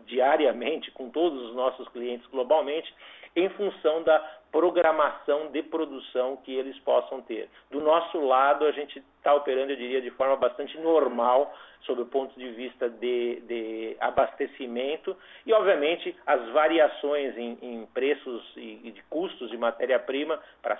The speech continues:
cima ou pra baixo, dependendo do insumo ou da, do mercado, são monitoradas continuamente e a nossa equipe trabalha muito próximo aos nossos fornecedores pra poder, ah, ajustar o, o nosso planejamento em função disso. Eu acho que,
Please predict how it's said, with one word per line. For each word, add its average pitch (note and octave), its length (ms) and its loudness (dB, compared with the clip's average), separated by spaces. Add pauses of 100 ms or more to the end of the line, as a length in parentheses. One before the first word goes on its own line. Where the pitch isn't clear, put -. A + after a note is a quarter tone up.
cima E3+ 160 -2
ou C3 60 2
pra G#2+ 160 2
baixo, B2 340 2
dependendo A#2 520 -6
do A#2 120 -8
insumo B2 420 -8
ou A#2 60 -6
da, A2 280 -2
do G#2+ 160 -8
mercado, A#2+ 600 0 (420)
são C#3+ 160 4
monitoradas C3 880 2
continuamente B2 1120 -6 (240)
e D#3 80 -6
a D3+ 40 -4
nossa C3 280 -2
equipe A#2+ 400 -10
trabalha B2+ 500 2
muito B2 260 -10
próximo B2 560 0
aos G#2 140 -10
nossos A#2+ 360 -8
fornecedores A#2+ 800 -10 (440)
pra B2+ 160 -2
poder, C3+ 640 -4
ah, A2 1080 -2
ajustar A#2 640 -2 (220)
o, B2 240 -14
o - 20 -12
nosso B2+ 380 0
planejamento A#2+ 880 -6
em B2 140 -14
função B2+ 360 -14
disso. G#2+ 300 -10
Eu - 40 0
acho - 120 -4
que, F#3 200 -6